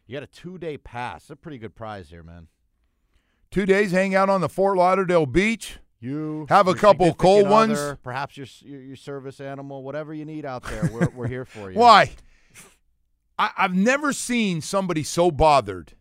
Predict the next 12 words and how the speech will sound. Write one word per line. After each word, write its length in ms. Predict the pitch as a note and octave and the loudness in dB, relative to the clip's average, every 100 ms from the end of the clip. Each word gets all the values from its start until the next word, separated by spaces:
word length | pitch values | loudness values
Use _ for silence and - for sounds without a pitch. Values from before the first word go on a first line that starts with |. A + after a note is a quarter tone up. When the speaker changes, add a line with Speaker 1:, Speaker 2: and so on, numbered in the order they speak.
| _ _ _ _ _ _ _ _ _ | _ _ _ _ _ _ _ _ _
Speaker 2:
I 140 | B3 | -2
know 160 | B3 A3 | 2 2
certain 420 | - F#3 F#3 D3 | 0 -2 -2 -6
things 340 | - C#3 C3 F#2 | -6 -6 -6 -4
get 180 | B2 A2+ | -4 -2
us 100 | G2 | -6
from 160 | G#2 | -12
time 300 | F#2+ G2+ F#2 | -10 -10 -10
to 80 | F2+ | -12
time, 280 | - F2+ E2+ | -12 -14 -8
and 60 | A2 | -6
I, 140 | B2 | -6